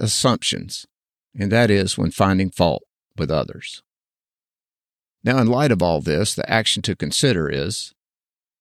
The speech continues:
did you do like me when you heard the different ways to tell if someone's bitter and then think of someone you know?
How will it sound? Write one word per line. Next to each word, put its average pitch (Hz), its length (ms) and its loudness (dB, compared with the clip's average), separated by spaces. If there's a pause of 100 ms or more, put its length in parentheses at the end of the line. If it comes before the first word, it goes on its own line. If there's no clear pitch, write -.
(120)
did 123 180 2
you 185 120 0
do 175 160 6
like 156 260 4
me 139 260 4
when 123 200 4
you 120 120 6
heard 131 220 4
the 107 80 0
different 107 400 0
ways 113 400 2
to - 140 -8
tell 113 320 2
if 120 80 -4
someone's 120 440 2
bitter 104 340 2
and 98 200 -2
then 101 140 0
think 123 260 0
of 104 100 -2
someone 110 400 2
you 92 120 2
know? 120 360 0